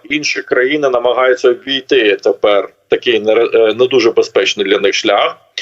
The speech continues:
І, е, маючи на увазі санкції і так далі, тому намагаються знайти вихід. І в першу чергу це стосується країн Азії, у яких є, е, величезні поклади енергоносіїв в першу чергу,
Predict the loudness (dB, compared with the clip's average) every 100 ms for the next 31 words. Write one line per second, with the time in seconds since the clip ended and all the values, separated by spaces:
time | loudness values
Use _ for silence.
0 | -10 -8 -8 -10 -4 -2 2 4 4 4
1 | 4 4 4 4 4 2 2 0 -2 -2
2 | 0 0 2 -2 -4 -2 -2 -4 -6 -4
3 | 0 -2 0 -2 0 0 0 0 0 0
4 | 0 0 -2 -6 -2 -4 -2 -4 0 -4
5 | -2 -6 -4 -4 -4 -4 -4 -4 -6 -8
6 | -8 -6 0 0 0 -2 -2 -2 -2 -2
7 | -2 -4 -6 0 0 0 -6 -12 -10 -4
8 | 0 0 0 -6 _ _ _ _ _ _
9 | -4 0 2 2 2 2 4 2 2 2
10 | 2 2 -2 0 -2 0 -2 2 0 2
11 | 0 2 0 0 0 0 -4 -6 -10 -10
12 | -8 -2 -2 -2 -2 0 2 2 0